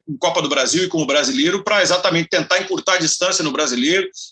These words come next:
de ser finalista de Copa do Brasil, mas já se preparando pra enfrentar essa final de Libertadores. Mas, mas tudo vai passar pela atuação e pela maneira como o time vai enfrentar o Barcelona nessa volta.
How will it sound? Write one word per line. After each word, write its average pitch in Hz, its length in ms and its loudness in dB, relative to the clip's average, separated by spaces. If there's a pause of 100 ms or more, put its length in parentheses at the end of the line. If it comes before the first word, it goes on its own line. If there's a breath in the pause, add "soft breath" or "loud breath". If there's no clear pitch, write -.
de 139 80 2
ser 196 160 4
finalista 180 420 2
de 156 120 0
Copa 170 200 -2
do 156 120 -2
Brasil, 151 320 2
mas 214 180 2
já 175 400 2
se 220 240 -2
preparando 185 880 0 (460 loud breath)
pra 160 140 2
enfrentar 160 480 2
essa 160 160 2
final 156 260 0
de 156 80 0
Libertadores. 151 1160 -2
Mas, 170 260 2
mas 202 220 2
tudo 330 160 2
vai 294 120 4
passar 254 380 0
pela 254 160 0
atuação 220 500 -2
e 208 60 -6
pela 208 160 -2
maneira 185 300 0
como 180 160 -4
o - 20 -4
time 170 160 -2
vai 165 140 2
enfrentar 151 320 0
o 147 60 2
Barcelona 135 440 0
nessa 120 340 -2
volta. - 300 -12